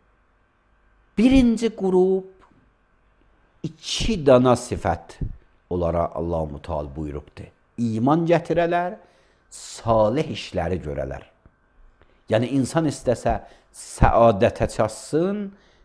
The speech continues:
təkcə iman ölçü deyil. Həm iman, həm əməl. Gərək salih işləri görə.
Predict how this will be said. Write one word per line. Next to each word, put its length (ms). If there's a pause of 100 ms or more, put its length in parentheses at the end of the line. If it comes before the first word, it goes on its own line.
(140)
təkcə 400 (180)
iman 320
ölçü 320
deyil. 320 (460)
Həm 260
iman, 480
həm 240
əməl. 320 (500)
Gərək 220
salih 480
işləri 400
görə. 240